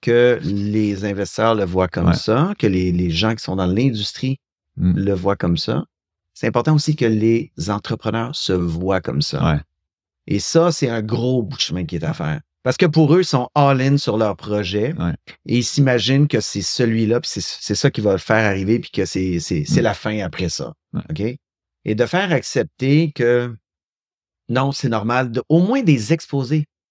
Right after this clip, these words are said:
Speaker 1: Tu sais, tu le disais tout à l'heure, puis t'as raison, de se faire dire dès le départ,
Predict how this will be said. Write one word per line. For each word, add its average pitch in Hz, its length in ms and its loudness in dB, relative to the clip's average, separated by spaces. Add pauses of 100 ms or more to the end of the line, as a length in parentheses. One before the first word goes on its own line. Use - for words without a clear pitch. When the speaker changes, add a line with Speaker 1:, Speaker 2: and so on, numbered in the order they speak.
Speaker 1:
Tu - 80 -6
sais, 214 40 -6
tu - 120 0
le 139 60 6
disais 139 220 0
tout - 160 -6
à 120 60 4
l'heure, 151 200 0
puis - 80 -16
t'as 113 140 0
raison, 113 280 2
de 117 100 0
se - 160 -4
faire 151 160 2
dire 175 220 -2
dès 131 140 2
le 120 80 -2
départ, 123 540 2